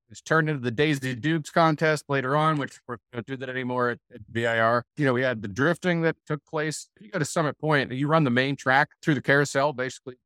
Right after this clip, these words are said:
down five the whole way through nine. You talk to any of the drifters, it's one of the best tracks that they can run on. It's great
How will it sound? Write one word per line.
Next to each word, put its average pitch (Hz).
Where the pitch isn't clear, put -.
down 123
five 131
the 113
whole 127
way 123
through 120
nine. 131
You 175
talk 233
to 156
any 180
of 143
the 120
drifters, 117
it's 143
one 165
of 147
the 131
best 131
tracks -
that 113
they 123
can 104
run 113
on. 87
It's 202
great 214